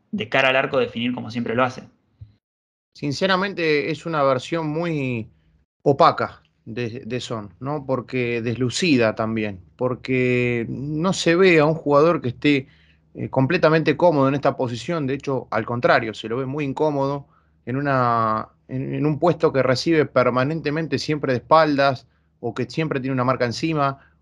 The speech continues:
Speaker 2: o quizás cuando recibe la pelota siempre tiene a, a alguien que lo va a presionar y tiene que recibir muy pegado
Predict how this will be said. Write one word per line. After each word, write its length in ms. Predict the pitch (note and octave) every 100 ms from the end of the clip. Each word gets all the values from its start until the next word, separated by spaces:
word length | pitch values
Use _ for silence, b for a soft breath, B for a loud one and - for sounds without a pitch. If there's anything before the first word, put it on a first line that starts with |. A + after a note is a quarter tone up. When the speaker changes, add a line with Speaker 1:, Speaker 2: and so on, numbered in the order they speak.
| _ -
Speaker 2:
o 140 | A#2
quizás 480 | A#2 A2+ D3+ - -
cuando 420 | - C3 B2 B2
recibe 480 | B2 B2 B2 D#3+ D#3
la 140 | C3 A#2+
pelota 340 | C3 D#3 C3
siempre 360 | - D#3 C#3+ B2+
tiene 380 | C3+ C#3+ C3 b b b b
a, 300 | - A2+ A2+
a 200 | A2+ B2
alguien 240 | D3 D3+ C3+
que 80 | A#2+
lo 100 | B2
va 80 |
a 60 | C3+
presionar 600 | C3+ A#2+ B2 C#3 D3+ D3+
y 100 | B2+
tiene 220 | A#2+ C#3+
que 80 | A#2+
recibir 380 | A#2 A#2 B2+ C3+
muy 180 | C3 D3+
pegado 460 | C#3 C#3 D3 B2+